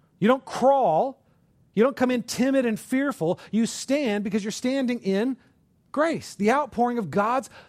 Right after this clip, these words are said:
love and favor. You are covered with Christ. We are covered in Christ's record. We are covered in his, his character and in the outpouring of his blessing. Now, here's the catch, you guys. I believe this to be true, but I have a hard time believing it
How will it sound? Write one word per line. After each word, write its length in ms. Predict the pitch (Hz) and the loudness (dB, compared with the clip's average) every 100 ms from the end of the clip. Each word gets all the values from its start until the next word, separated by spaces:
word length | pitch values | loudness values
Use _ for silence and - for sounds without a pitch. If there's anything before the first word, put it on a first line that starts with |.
| - | -4
love 420 | 196 269 277 254 | -2 0 0 -2
and 140 | 226 240 | -4 -2
favor. 360 | 277 302 220 | -2 -2 -4
You 180 | 127 240 | -2 2
are 100 | 240 | 2
covered 1000 | 226 - - 302 330 180 127 110 185 233 - _ _ - | 0 -10 -4 0 0 -2 -8 -2 -4 -4 -14 _ _ -6
with 160 | 240 | -6
Christ. 540 | - 294 277 - - - _ _ _ _ _ _ _ _ _ _ _ _ _ - | -2 -4 -4 -8 -16 -20 _ _ _ _ _ _ _ _ _ _ _ _ _ -10
We 80 | 135 | -10
are 60 | |
covered 260 | - 190 185 | 0 0 0
in 60 | |
Christ's 320 | 160 170 139 - | -2 -2 -2 -6
record. 340 | 185 233 220 | -6 -4 -6
We 120 | 147 | -6
are 120 | 123 - | -8 -10
covered 300 | - 185 185 | -4 -2 -2
in 180 | - 151 | -6 -8
his, 200 | 135 135 - - _ | -6 -8 -10 -20 _
his 160 | - 127 | -10 -10
character 640 | - - 208 214 220 208 196 _ _ _ _ _ _ - | -10 -6 -6 -6 -8 -10 -10 _ _ _ _ _ _ -12
and 100 | 147 | -6
in 60 | 143 | -4
the 80 | 143 | -4
outpouring 400 | 151 - 156 147 | -4 -2 -2 -2
of 60 | |
his 100 | 135 | -6
blessing. 360 | 98 117 - 92 - _ _ _ _ _ _ _ _ _ _ _ _ _ _ _ _ - | -8 -10 -10 -18 -20 _ _ _ _ _ _ _ _ _ _ _ _ _ _ _ _ -6
Now, 60 | 180 | -2
here's 180 | 320 | -2
the 80 | 196 | -6
catch, 320 | - 185 143 | -2 -2 -2
you 60 | 127 | -6
guys. 180 | 123 123 | -6 -4
I 60 | |
believe 240 | 156 185 226 | -2 -2 -4
this 140 | 233 | -6
to 80 | - | -6
be 80 | 185 | -8
true, 200 | - 135 | -6 -6
but 80 | 127 | -4
I 40 | |
have 100 | 135 | -6
a 40 | 135 | -4
hard 180 | 151 | -6
time 280 | 143 151 147 | -4 -6 -6
believing 360 | 123 117 123 | -6 -6 -6
it 100 | 127 | -8